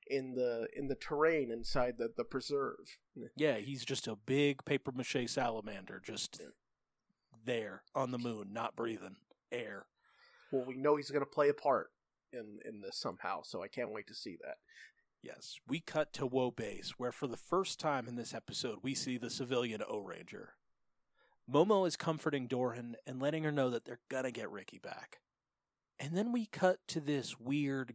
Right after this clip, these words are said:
Speaker 2: ghostly shot where Ricky's floating in, like, an ethereal cable forest, held up by
Speaker 1: <laughs>
Speaker 2: Ethernet cords and surrounded by butterflies.
Speaker 1: <laughs> It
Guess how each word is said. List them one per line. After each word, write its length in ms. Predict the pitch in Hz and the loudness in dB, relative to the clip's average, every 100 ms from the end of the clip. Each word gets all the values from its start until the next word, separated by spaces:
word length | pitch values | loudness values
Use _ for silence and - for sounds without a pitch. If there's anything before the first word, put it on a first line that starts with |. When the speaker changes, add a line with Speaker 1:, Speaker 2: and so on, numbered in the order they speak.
| - | -2
Speaker 2:
ghostly 440 | - 123 127 - 113 | 2 4 2 -2 -6
shot 360 | - 117 82 | -4 -2 -2
where 80 | 113 | -6
Ricky's 420 | 107 135 - 127 | -2 -4 -2 -6
floating 520 | - - 131 131 123 113 | -6 0 4 4 2 -4
in, 120 | 107 | -6
like, 220 | 110 - - | -6 -8 -8
an 140 | 123 | -6
ethereal 580 | 117 - 135 131 127 117 - | -6 -4 -2 2 2 0 -2
cable 400 | - 131 110 95 | -6 -4 -4 -8
forest, 640 | - 95 85 - - - - _ _ | -8 -8 -6 -8 -10 -12 -18 _ _
held 340 | - 139 135 127 | 2 4 4 4
up 200 | 123 - | 2 2
by 360 | 120 117 110 - | 0 0 0 -2
Speaker 1:
<laughs> 60 | - | 0
Speaker 2:
Ethernet 480 | 117 131 110 104 - | 0 0 -2 -4 -4
cords 500 | - 113 98 101 120 | -4 -2 -4 -6 -10
and 140 | 107 | -6
surrounded 500 | - 117 120 123 113 | -6 0 2 2 0
by 140 | 101 | -2
butterflies. 840 | 104 101 98 95 - - - - - | -2 -2 -4 -6 -8 -10 -8 -10 -12
Speaker 1:
<laughs> 60 | - 381 - - - - - - - - - - - - - _ _ _ _ - - _ - | -10 -10 -8 -12 -10 -10 -10 -14 -16 -14 -12 -12 -14 -14 -16 _ _ _ _ -20 -20 _ -12
It 160 | - | -8